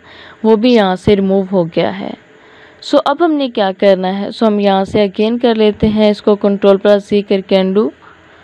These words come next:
So, undo करने के बाद अब हम यहाँ से इसको select कर सकते हैं, यानी select करके दूसरे page के ऊपर ले जा सकते हैं, जैसा कि ये हमारा page है। So, अगर हम इसके ऊपर आके click करें, so, आप देख सकते हैं कि जितनी जगह पे भी एक color था,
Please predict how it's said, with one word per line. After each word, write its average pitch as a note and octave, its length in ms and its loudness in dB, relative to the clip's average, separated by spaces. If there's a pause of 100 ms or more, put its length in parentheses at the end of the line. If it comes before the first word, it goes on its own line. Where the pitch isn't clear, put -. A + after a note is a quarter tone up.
(340)
So, - 160 0
undo B3 340 2
करने A#3+ 320 2
के A3+ 160 -2
बाद A3 320 0
अब G#3+ 180 -2
हम A3+ 140 -4
यहाँ G3+ 180 -4
से G#3 140 -8
इसको G#3+ 240 -2
select A3+ 380 -2
कर A#3 160 0
सकते G#3+ 340 -4
हैं, G#3 200 2
यानी G3 240 0
select G#3+ 320 0
करके A3 340 0
दूसरे G3+ 320 -2
page G3 220 -2
के - 120 -2
ऊपर F#3+ 200 0
ले F#3 100 -2
जा F3+ 180 -2
सकते F3 360 -6
हैं, F3+ 140 -2
जैसा F3+ 260 -2
कि F#3+ 140 -4
ये G3+ 200 0
हमारा G3+ 280 2
page F3+ 340 -2
है। F#3+ 180 -4 (520)
So, C4+ 140 -2
अगर B3+ 200 0
हम C4+ 140 0
इसके A#3+ 240 -2
ऊपर C#4 220 2
आके A#3 260 0
click A3 320 -6
करें, A3 260 2
so, A3 100 -2
आप G#3 220 0
देख A3 200 2
सकते G3+ 360 -2
हैं G3 300 -2
कि G#3 100 -4
जितनी A3 340 -2
जगह G3+ 260 2
पे G3 180 -4
भी G#3 160 -2
एक G#3+ 280 -2
color F#3+ 320 0
था, G3 280 -6